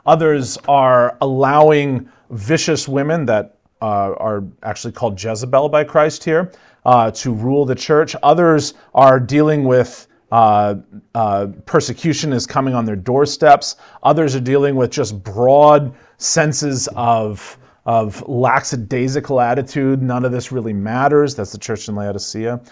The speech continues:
Um, there's others that, <clears throat>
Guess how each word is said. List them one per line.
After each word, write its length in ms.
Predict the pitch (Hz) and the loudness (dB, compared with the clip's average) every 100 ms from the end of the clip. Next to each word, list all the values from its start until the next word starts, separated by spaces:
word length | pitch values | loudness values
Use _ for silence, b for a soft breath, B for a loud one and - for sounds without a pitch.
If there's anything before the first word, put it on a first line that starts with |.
| b b b | b b b
Um, 520 | 113 107 101 98 98 - | -2 0 0 -2 -4 -6
there's 280 | 127 127 - - | -2 -2 -2 -2
others 440 | 151 165 156 131 | 2 2 0 2
that, 420 | 147 123 123 _ - 226 _ | 4 6 2 _ -12 -12 _
<clears throat> 480 | 254 208 180 135 | -10 -6 -4 -6